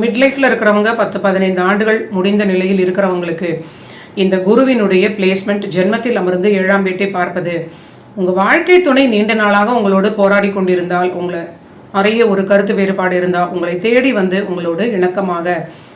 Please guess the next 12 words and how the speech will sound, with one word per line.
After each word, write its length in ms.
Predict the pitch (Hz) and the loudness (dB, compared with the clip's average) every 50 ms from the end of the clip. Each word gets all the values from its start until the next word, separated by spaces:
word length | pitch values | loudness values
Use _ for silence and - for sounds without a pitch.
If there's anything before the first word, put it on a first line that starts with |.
| - - - | -18 -8 -2
வாழ்க்கையை 480 | 190 196 226 277 302 285 294 269 254 262 240 | 0 2 2 2 2 0 0 0 0 0 0
நல்ல 140 | 208 190 202 214 208 | 0 0 0 0 2
விதமாக 340 | 208 208 196 185 180 180 202 214 190 | 2 2 2 0 0 0 0 0 -2
வாழக்கூடிய 440 | 180 175 185 180 180 185 180 180 196 254 208 202 180 | 0 -2 -2 -2 -2 -4 -2 -2 -2 -2 -2 -4 -6
ஒற்றுமையான 580 | 185 175 254 269 262 262 247 226 208 202 208 220 202 | -6 -4 -2 -2 0 0 0 0 0 0 0 0 0
மனநிலையை 500 | 196 185 180 175 175 165 165 170 170 202 262 - - | 0 0 0 0 -2 -2 -4 -2 -2 -4 -4 -2 -2
காட்டுவார்கள் 560 | 190 180 180 202 180 165 165 160 151 180 165 | -2 -2 -2 -2 -6 -6 -6 -8 -8 -6 -8
அப்படின்னு 260 | 160 151 160 160 185 196 - | -6 -6 -6 -6 -6 -6 -8
சொல்லலாம். 380 | 208 180 165 165 170 165 156 151 151 - - - - - - - - - - | -8 -8 -8 -8 -8 -8 -8 -10 -12 -14 -18 -20 -20 -20 -20 -20 -18 -10 -2
So, 80 | - 285 247 240 269 | 2 4 4 4 6
ஐந்து, 200 | 330 339 330 339 311 302 | 6 6 6 6 6 6
ஏழு, 100 | 302 294 | 6 4